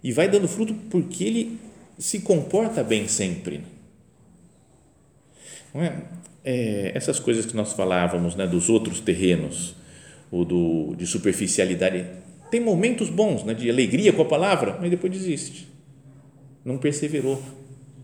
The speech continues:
O outro dos espinhos também, terreno bom, tava crescendo, mas depois se deixa contaminar pelos, pelos prazeres, pelos bens do mundo e, e perde a força, é sufocado. Mas o terreno bom é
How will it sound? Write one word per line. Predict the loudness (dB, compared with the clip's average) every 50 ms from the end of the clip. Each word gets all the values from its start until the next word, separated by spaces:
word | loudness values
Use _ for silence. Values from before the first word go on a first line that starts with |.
| -20 -20 -20 -20 -20 -20 -20 -20 -20 -20 -20 -20 -20 -20 -10 0
O | 6 8
outro | 8 8 8 6 4
dos | 6 6 6
espinhos | 6 4 2 2 0 2 2 2 2 2
também, | 2 2 2 0 -2 -4 -4
terreno | -4 -4 -2 0 0 0
bom, | 2 4 4 6 4 4 0 -4 -10 -2 2
tava | 4 4 4
crescendo, | 4 2 2 4 4 2 2
mas | 6 6
depois | 6 8 8 2 0
se | 0 2
deixa | 4 4 4 2 0
contaminar | -2 0 0 2 2 2 2 2 2 0 0 0 -2 -2 -2 -4
pelos, | -4 -2 -2 -2 -4 -6 -8 -10 -12 -16 -20 -20 -20 -6
pelos | -2 -2 -2 -2 -2
prazeres, | 0 0 0 2 2 2 2 2 0 -4
pelos | -4 -6 -6 -4
bens | -2 -2 -2 -2 -2
do | -4 -4
mundo | -2 -4 -4 -6 -8 -14 -18 -18 -20 -20 -12 -12
e, | -10 -10 -10 -12
e | -14 -14
perde | 0 4 8 8 8 8 6
a | 2
força, | 2 4 4 6 6 4 2 -2
é |
sufocado. | -2 -4 -6 -4 -4 -6 -6 -2 -2 -2 -2 -2 -4 -6 -10 -12 -14 -18 -20 -20 -20 -20 _ _ _ _ _ _ _ _ _ _ _ _ _ _ _ -20 _ _
Mas | -4 -4
o | -4
terreno | -4 -2 -4 -2 -4 -4
bom | -2 -2 -2 -2 -2 -8 -12 -16 -20 -20 -20 -20 -18 -8 -6
é | -6 -6 -6